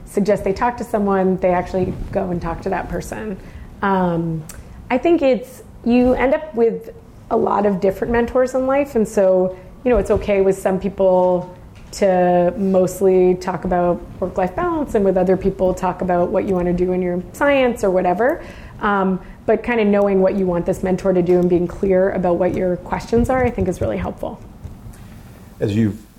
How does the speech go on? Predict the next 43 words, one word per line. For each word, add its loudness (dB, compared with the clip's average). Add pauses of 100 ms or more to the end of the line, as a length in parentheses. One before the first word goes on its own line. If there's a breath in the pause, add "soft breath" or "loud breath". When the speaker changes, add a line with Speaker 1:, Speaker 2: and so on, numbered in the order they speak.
Speaker 2:
tried 0
to, -2
uh, -6 (340)
make -4
the -2
mentorship -2
program -2
even -2 (240)
better 2
here, -2 (160)
um, -4 (380 soft breath)
I -14
think 0
some -2
people -2
have -2
a -2
philosophy 0
of 0
mentorship -2
that 0
it's, -8 (680 soft breath)
uh, -4 (140)
it's -8
Match -4
dot -4
com. 0
You -2
sort -10
of -4
<laughs> -20
figure 2
out 0
some 0
way 4
of 0
bringing 2
the 4
right 0
people -2
together. 0
Some -4
people -2